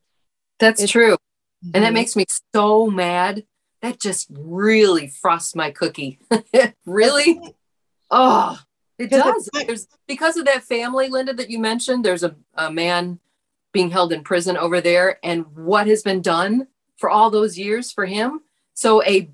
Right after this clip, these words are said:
Speaker 1: basketball player, and they're, and they're talking about, I mean, the fact that the president is even considering anything at all. I, I even read something about a trade between, uh, prisoners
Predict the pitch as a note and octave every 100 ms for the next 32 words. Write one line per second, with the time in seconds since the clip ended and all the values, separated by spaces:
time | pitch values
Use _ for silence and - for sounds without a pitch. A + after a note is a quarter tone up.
0 | _ _ F3+ G3 G#3+ G#3+ F#3+ E3+ E3 F3
1 | D3 D3 - _ _ _ _ _ _ _
2 | _ _ _ - F#3+ F#3+ F3 E3+ - E3+
3 | D#3+ G3 E3+ - E3 D#3 D3+ - _ _
4 | - _ _ _ - F3 E3+ D#3 D3 E3+
5 | F#3 F#3 - E3+ D#3+ - F3 F3 D#3 D3
6 | C#3+ D#3 E3 D3+ D3 C#3 _ _ _ _
7 | - F3 - F#3 D#3+ D#3 - G3+ F#3+ G3
8 | E3 C#3+ D3 D#3+ F3 D3 D3+ E3 - F3
9 | F#3+ E3+ E3+ E3+ E3+ E3+ E3 E3 D3 -
10 | _ _ - E3 - G3+ F#3 C#3+ C3+ D#3+
11 | - E3 D3+ D3+ D3+ _ _ _ _ _
12 | _ _ _ - D3+ C3+ A#3+ A3 E3+ C3+
13 | A#2 -